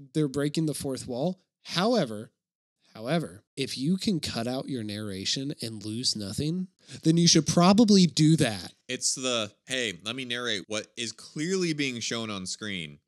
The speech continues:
Speaker 2: Just in case, just in case people don't get it."
Speaker 1: Well, and deeply trying to get more of Corella in the movie. Corella is not in that much of this.
Speaker 2: She,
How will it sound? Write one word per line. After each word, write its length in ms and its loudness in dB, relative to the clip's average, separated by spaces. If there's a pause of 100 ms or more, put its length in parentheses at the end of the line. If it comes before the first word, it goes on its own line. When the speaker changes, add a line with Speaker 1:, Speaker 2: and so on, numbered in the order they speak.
(100)
Speaker 2:
Just 300 -12
in 260 -8
case, 300 0
just 340 -10
in 260 -14
case 140 -6
people 560 -10
don't 220 -12
get 180 -6
it." 120 -10
Speaker 1:
Well, 300 -4
and 260 2
deeply 800 -2 (260)
trying 440 -6
to 100 -10
get 260 -10
more 360 -6
of 140 -12
Corella 680 -6
in 240 -10
the 80 -8
movie. 560 -12 (120)
Corella 440 2
is 240 0
not 340 -8
in 200 -8
that 240 -12
much 280 -10
of 140 -14
this. 440 -2
Speaker 2:
She, 120 -16